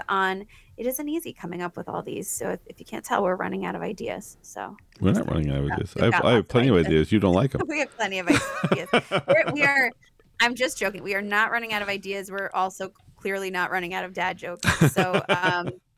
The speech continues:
Speaker 1: we appreciate all of you being with us, and, uh, we look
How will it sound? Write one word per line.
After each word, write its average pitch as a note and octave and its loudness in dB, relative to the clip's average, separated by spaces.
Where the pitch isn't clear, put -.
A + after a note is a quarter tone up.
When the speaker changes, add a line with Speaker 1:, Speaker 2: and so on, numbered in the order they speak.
Speaker 1:
we A#3+ 2
appreciate G3 -4
all F3+ 0
of F#3 -10
you F3+ -10
being F3+ -10
with F#3 -6
us, F3+ -4
and, F3 -6
uh, F3 -2
we G3 -12
look F#3 -10